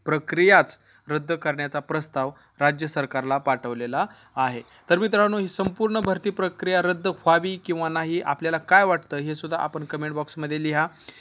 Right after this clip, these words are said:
कारण बरेच विद्यार्थी सध्या जॉईनिंगच्या प्रतीक्षेमध्ये सुद्धा आहेत,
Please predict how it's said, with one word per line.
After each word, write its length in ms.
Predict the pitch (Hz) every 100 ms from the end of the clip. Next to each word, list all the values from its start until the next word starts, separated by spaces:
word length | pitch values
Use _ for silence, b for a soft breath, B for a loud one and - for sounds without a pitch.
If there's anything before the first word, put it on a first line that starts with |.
| B
कारण 300 | 156 165 180
बरेच 280 | 160 160 165
विद्यार्थी 360 | 170 165 165 160
सध्या 400 | 160 151 156 170 - b b b 190
जॉईनिंगच्या 920 | 135 147 165 208 202 202 196 208 - - 196
प्रतीक्षेमध्ये 640 | - 156 175 - 180 180 180
सुद्धा 240 | 180 175
आहेत, 220 | 165 165